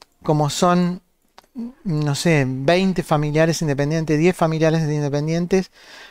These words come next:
cada miembro de la familia va a aportar al renombre familiar, que es el que está abajo de lo de dinastía. Entonces, la ganancia que, que de renombre para llegar al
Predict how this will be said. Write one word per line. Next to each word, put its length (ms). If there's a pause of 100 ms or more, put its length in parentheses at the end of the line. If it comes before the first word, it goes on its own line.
(180)
cada 380
miembro 480
de 60
la 100
familia 560
va 140
a 180
aportar 640
al 240
renombre 800
familiar, 580 (380)
que 100
es 140
el 100
que 100
está 440 (400)
abajo 580
de 320
lo 160
de 140
dinastía. 640 (960)
Entonces, 840 (360)
la 240
ganancia 500
que, 220
que 300
de 140
renombre 680
para 240
llegar 320
al 420